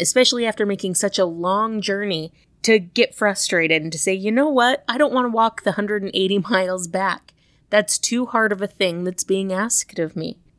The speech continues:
But I love verse five, where Lehi's talking to Nephi,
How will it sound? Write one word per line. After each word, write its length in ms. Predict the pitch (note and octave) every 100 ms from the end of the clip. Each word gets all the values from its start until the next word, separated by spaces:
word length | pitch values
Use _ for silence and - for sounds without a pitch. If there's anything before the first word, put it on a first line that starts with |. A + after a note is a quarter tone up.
| -
But 100 | G3
I 100 | G#3
love 360 | G#3+ A#3+ D4
verse 300 | A#3 G#3+ -
five, 540 | - G3 F#3+ F3 E3+ -
where 320 | F#3 G3 G3
Lehi's 440 | F#3 G#3+ G#3+ A3+ -
talking 340 | G3+ F#3+ G3
to 120 | -
Nephi, 260 | F#3 F3+